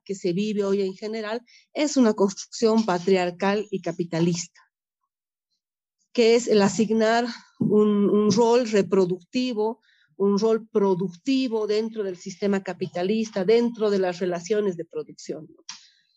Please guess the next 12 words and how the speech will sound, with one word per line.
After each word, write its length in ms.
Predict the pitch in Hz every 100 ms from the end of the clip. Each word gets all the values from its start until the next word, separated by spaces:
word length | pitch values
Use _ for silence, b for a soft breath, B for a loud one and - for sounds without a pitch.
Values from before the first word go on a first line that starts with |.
| _ 196
Em, 200 | 190 -
a 80 | 220
diferencia 640 | 233 254 254 285 302 262
de 120 | 226
muchas 320 | 233 240 254 -
feministas 580 | 214 214 233 226 220
que 100 | -
plantean 680 | 202 185 185 196 214 208 208
que 80 | 202
hay 140 | 175
un, 300 | 185 185 175
un, 460 | 190 185 185 185